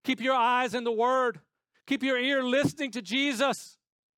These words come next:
Be drawn away to him. Come in his presence. The Lord went in the wilderness before the ministry, before his ministry was,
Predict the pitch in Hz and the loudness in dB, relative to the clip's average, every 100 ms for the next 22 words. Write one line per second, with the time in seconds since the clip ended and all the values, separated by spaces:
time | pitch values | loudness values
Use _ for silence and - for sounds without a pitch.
0 | _ _ _ _ - 277 220 285 285 269 | _ _ _ _ -6 -4 0 0 2 2
1 | 277 294 302 - 269 247 294 302 285 208 | 2 2 0 0 -2 0 0 0 -4 -10
2 | _ _ - _ _ _ _ _ _ _ | _ _ -20 _ _ _ _ _ _ _
3 | - 277 302 302 277 - 269 294 311 294 | 0 0 2 0 -2 -4 -2 0 0 -2
4 | 262 - - - - - 277 285 339 330 | -6 -12 -18 -20 -16 -4 -2 2 2 0
5 | 247 285 339 285 302 294 277 254 277 320 | -2 0 0 -2 -4 -2 -2 0 2 2
6 | 330 294 269 254 294 262 - 302 311 294 | 2 0 0 -2 -4 -6 0 2 2 0
7 | 262 269 311 311 - 285 269 - - 277 | -4 -2 0 -2 -4 -4 -4 -6 -10 -6
8 | 320 311 294 196 294 320 311 - 294 269 | 0 0 0 -4 -4 -2 -2 -2 -4 -2
9 | 269 | -4